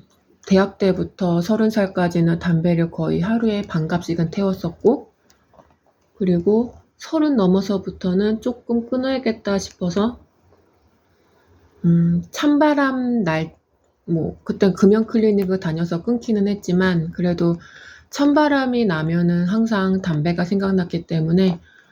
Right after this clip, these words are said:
시즌제로 담배를 현재까지도 태우고 있었었고, 그런 안 좋은 식습관들, 그리고 뭐 가공식품을 좋아했던 뭐 스팸이나 아니면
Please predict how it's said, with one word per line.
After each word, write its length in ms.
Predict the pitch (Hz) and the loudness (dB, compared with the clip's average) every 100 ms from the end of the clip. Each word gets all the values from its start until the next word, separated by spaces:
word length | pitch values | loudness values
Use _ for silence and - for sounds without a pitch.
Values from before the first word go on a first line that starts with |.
| - | -20
시즌제로 680 | - 294 254 285 233 202 180 | -2 2 2 2 2 2 2
담배를 600 | 170 170 156 165 160 160 160 | 0 0 0 0 -2 -4 -2
현재까지도 720 | 220 214 - 175 160 160 - | -2 -2 -2 -4 -2 -4 -2
태우고 300 | 233 226 180 | 0 2 0
있었었고, 640 | - 165 175 - 165 170 - _ _ _ - _ - | -2 -6 -6 -8 -8 -8 -10 _ _ _ -20 _ -6
그런 540 | 208 202 202 208 196 - | 0 2 2 2 0 0
안 220 | 185 185 | 2 4
좋은 320 | 220 214 208 | 2 2 0
식습관들, 1000 | - - 240 - 202 190 185 185 170 170 | -4 -8 -10 -8 -4 0 0 0 0 -4
그리고 560 | 175 170 170 165 160 151 | -2 -2 -2 -2 -2 -4
뭐 200 | - - | -6 -8
가공식품을 840 | - 214 202 196 202 - 196 185 180 | -6 -2 2 2 0 -6 0 0 0
좋아했던 520 | 175 165 165 - 160 | -2 -2 -4 -6 -6
뭐 100 | 151 | -6
스팸이나 960 | - - - 254 240 220 202 196 190 | -8 -10 -6 -2 2 2 2 0 0
아니면 680 | 170 165 170 175 175 175 175 | 0 2 2 2 2 2 0